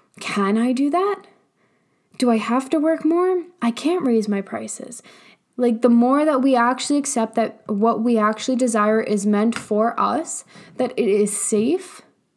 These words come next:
and that as we thrive, we make more money, the more it becomes true, and the more the old version of us stays in the fucking past.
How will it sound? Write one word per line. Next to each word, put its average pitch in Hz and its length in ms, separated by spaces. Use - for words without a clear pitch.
and 254 140
that 240 160
as 254 340
we 262 160
thrive, 233 540
we 233 120
make 220 280
more 220 180
money, 220 320
the 269 100
more 311 220
it 330 80
becomes 277 480
true, 285 220
and 254 160
the 254 40
more 269 220
the 254 220
old 254 280
version 247 320
of 214 120
us 220 180
stays 220 300
in 233 80
the 240 80
fucking 220 360
past. - 600